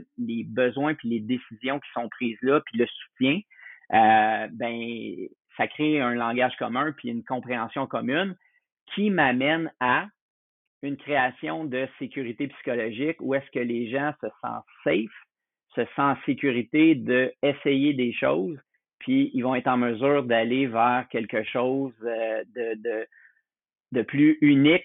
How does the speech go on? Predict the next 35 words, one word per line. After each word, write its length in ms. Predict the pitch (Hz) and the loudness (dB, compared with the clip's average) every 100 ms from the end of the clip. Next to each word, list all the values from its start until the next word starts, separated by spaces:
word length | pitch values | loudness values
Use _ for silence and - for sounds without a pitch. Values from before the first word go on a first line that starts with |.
| - | 2
et 140 | 143 | 4
authentique 600 | 143 139 135 120 - 165 - | 4 2 -2 -2 -6 -10 -6
de, 320 | 123 131 123 | -2 0 0
de, 300 | 110 113 117 | -4 -6 -6
de 160 | 113 120 | -6 -8
ce 60 | - | -10
qu'ils 120 | - | -12
sont 120 | - 131 | -8 -4
capables 360 | 113 143 147 | -2 0 -2
de, 220 | 117 113 | -2 -6
de, 340 | 110 110 110 107 | -6 -8 -8 -10
de 160 | 110 113 | -8 -8
produire 760 | - 123 113 117 135 147 143 - | 0 0 2 2 4 4 2 -2
ou, 320 | 131 135 139 - | -2 0 0 -4
euh, 280 | 110 110 107 107 | -8 -6 -8 -8
de 140 | 120 113 - | -2 -2 -2
créer. 420 | 117 117 160 214 - - _ _ | -2 0 0 -4 -12 -20 _ _
Euh, 240 | 120 113 113 - | 2 4 4 -2
puis 120 | 127 | -2
là, 180 | 139 151 | 0 2
ben, 200 | 131 127 | 0 0
ils 100 | 123 | -6
viennent 200 | 117 123 | -6 -6
juste 200 | 120 156 | -4 -4
de 260 | 131 113 113 | -4 -4 -6
remettre 340 | 113 123 143 - - | -4 -2 -2 -4 -6
la 180 | 120 110 | -2 0
barre, 540 | 120 123 139 135 120 107 | 2 2 2 -2 -8 -14
euh, 140 | 113 110 | -12 -12
plus 240 | 120 123 | -10 -6
haute, 260 | 117 139 160 | -4 -4 -8
puis 140 | - 117 | -14 -16
ils 40 | |
viennent 240 | 120 117 | -12 -12
juste 240 | 120 143 | -8 -8